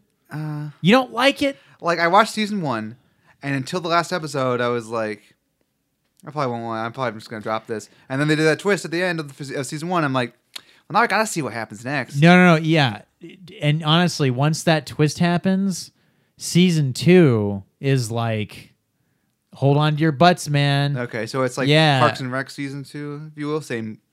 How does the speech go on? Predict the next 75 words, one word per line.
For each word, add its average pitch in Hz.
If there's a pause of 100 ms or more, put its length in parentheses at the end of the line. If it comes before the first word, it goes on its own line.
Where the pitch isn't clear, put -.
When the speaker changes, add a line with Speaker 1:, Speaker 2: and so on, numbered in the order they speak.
Speaker 1:
creative, 104 (420)
uh, 110
teams. 113
Speaker 2:
Oh, 151
okay. 131
See, 151
I 151
never 151
watched 131
Park 127
and, 131
Speaker 1:
Oh. 135
Speaker 2:
Parks 127
and 120
Rec 117
that 104
much. 95
Speaker 1:
Oh, 147
you've 170
seen 180
it 98
though. 104
You've 127
seen 113
all. 98
Speaker 2:
I've 208
Speaker 1:
Parks -
and - (220)
Speaker 2:
seen, 202
I 196
haven't 196
seen 139
all 151
of 98
it. 92
Speaker 1:
What? 269
Watch 247
all 214
Parks 208
and 165
Speaker 2:
I, 202
Speaker 1:
Rec 202
Speaker 2:
I've 185
Speaker 1:
minus 208
Speaker 2:
seen, 220
I've 190
Speaker 1:
season 180
one 226
Speaker 2:
seen 208
the 180
Speaker 1:
right 160
Speaker 2:
later 208
Speaker 1:
now. 165
Speaker 2:
seasons. 104
I've 123
Speaker 1:
Oh. 156
Speaker 2:
seen 160
the 135
later 196
seasons. 131
I've 139
never 156
seen 151
the 131
first 110
season 101
of 98
Speaker 1:
Don't 165
Speaker 2:
that. 147
Speaker 1:
watch 151
the 135
first 123
season 110
at 117
all. 104